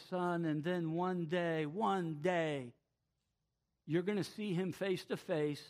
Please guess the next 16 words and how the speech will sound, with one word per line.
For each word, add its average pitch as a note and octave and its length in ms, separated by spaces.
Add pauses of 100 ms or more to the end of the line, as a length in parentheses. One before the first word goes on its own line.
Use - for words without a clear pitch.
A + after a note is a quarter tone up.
(320)
and C#3+ 160
you E3 140
will F3 200
immediately F3+ 760
be C#3+ 160
glorified E3+ 760
and C#3 140
transformed D#3+ 800 (280)
into D3 300
his B2 220
image. G#2 420 (3500)
That's F#3+ 260
God's F3+ 400
work. E3 500 (1600)
That's G#3 280
God's F#3+ 500